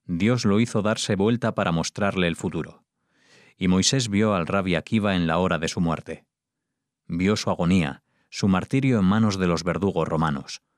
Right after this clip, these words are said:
Y en su sorpresa y angustia gritó por tercera vez: "No comprendo, Todopoderoso.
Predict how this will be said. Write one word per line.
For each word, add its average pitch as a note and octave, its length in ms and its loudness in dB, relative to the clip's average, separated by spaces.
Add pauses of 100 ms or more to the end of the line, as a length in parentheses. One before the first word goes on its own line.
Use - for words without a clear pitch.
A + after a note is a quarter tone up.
(400)
Y F#2 120 0
en F2 120 2
su - 140 0
sorpresa A2 520 -2
y F#2 80 0
angustia F2 500 0
gritó E2 360 -2
por F2+ 160 -2
tercera E2 400 -4
vez: D2 360 -6 (720)
"No A#2 180 0
comprendo, F#2+ 520 2
Todopoderoso. E2 880 -4